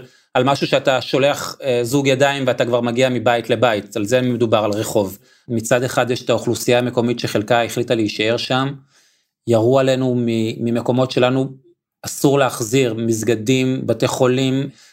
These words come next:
דברים שכאילו לא עולה על הדעת מבחינתנו לירות עליהם או לפוצץ אותם. הם השתמשו במגינים אנושיים, כל ה-, השטח היה פשוט ממולכד,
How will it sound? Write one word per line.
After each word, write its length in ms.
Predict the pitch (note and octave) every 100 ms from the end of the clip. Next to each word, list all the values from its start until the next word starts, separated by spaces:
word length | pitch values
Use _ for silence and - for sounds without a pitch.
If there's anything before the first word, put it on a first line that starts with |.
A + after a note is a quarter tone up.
| _ -
דברים 260 | B2 C3 C#3+
שכאילו 680 | D3 D3 D3 C#3 C3 - -
לא 240 | B2+ B2+
עולה 200 | C3+ C#3
על 80 | C3
הדעת 360 | A2+ C3+ C3+
מבחינתנו 580 | C3+ - B2 A2+ C3 C3
לירות 360 | A#2 A2+ A#2+ B2
עליהם 280 | A#2+ A#2 A2+
או 60 |
לפוצץ 440 | G#2+ G#2+ A2 A2+ B2
אותם. 440 | - B2+ C3 C#3 C3+ _ _ _ _ -
הם 40 |
השתמשו 440 | C3+ - C3 A#2+ D3
במגינים 500 | C#3 C3 A#2 B2+ C3
אנושיים, 840 | B2 A2 - A#2+ C#3+ C3+ C#3 D3 C#3+ _ _
כל 300 | - D3 C#3+
ה-, 360 | C#3+ C3+ C3+ A#2+
השטח 480 | A#2 - C#3 D3+ -
היה 180 | B2 B2+ B2
פשוט 300 | - - -
ממולכד, 600 | C#3+ B2+ A#2+ A2+ C#3 C3+